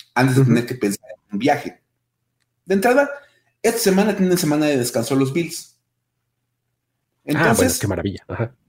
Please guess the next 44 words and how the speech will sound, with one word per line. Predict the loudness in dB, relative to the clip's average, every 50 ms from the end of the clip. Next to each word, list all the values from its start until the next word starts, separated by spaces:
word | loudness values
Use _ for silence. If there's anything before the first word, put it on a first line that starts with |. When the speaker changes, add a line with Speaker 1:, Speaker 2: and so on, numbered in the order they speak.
| _ _ _ _ _ _ _ -4
Speaker 1:
el | -2 0
viaje | 2 2 0 0 -2
que | 0
se | 2 2
aventó | 4 4 4 2 2 2 2
hayan | 4 4 2 0
sido | 0 0 -2 0 2
veinte, | 2 2 2 2 2 0 0 0
veintantas | 2 0 0 0 0 0 0 0
horas | 0 0 0 0
de | 0
viaje, | 0 2 2 0 2 0 0 -2 -2 -4 -10 -12
contando | -10 -6 -2 0 0 2 2
ya | 0 0 0
todas | -2 -2 -2 -2
las | -4 -4
paradas, | -2 0 0 2 2 0 -2 -6 -10 -16 _ _ _ _ _ _ _ _ _ _ _ -8
pues | -2
no | 0
hay | 0 2
bronca | 2 0 0 -2 -4
porque | -4 -4 -2 -2
es | -2
un | 0 0 2
día | 2 4 4
extra | 2 2 0 -4 -2 -4 -2 0
que | 0 0
va | 0
a | 0
tener | 0 0 0 0 -2 -2
para | -2 -2 -2
descansar. | -2 -2 -4 -4 -4 0 0 2 0 0 0 -4
El | -4 -2
domingo | 0 0 2 2 2 0
no | 0 0 0
juega, | 0 0 0 2 2 0 0
entonces | 0 -2 -4 -4 -4 -4 -6 -6
tiene | -6 -6 -4 -4 -4
la | -4
semana | -4 -4 -2 -2 0 0 0
de | 0 -2
descanso. | -2 -2 0 0 0 2 2 0 -2 -2 -6 -12 _ _ _ _ _ _ _ _ _ _ _ _ _ _ _ _ _ _ _ _ _ _ _ -4
Y | 2 4
bueno, | 6 6 6 4 0 -4